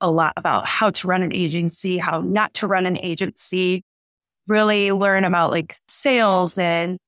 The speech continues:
that client nurturing. And, and then from there, I got to work really close with their brand strategist. I attended a lot of the meetings, the client meetings, the interviews as the project manager, but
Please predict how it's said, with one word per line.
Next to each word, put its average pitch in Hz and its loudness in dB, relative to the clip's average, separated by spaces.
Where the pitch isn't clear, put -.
that - -2
client 185 -2
nurturing. 196 2
And, 156 -2
and 185 0
then 175 0
from 180 -2
there, 208 2
I 214 -2
got 196 0
to 220 2
work 202 0
really 190 2
close 170 -2
with 190 -6
their 180 -2
brand 170 0
strategist. - -4
I 180 0
attended 180 2
a 170 2
lot 151 2
of - -18
the 175 -4
meetings, 254 2
the 180 -4
client 202 0
meetings, 226 2
the - -4
interviews 214 2
as 190 0
the 208 -2
project 185 -4
manager, 196 0
but 175 2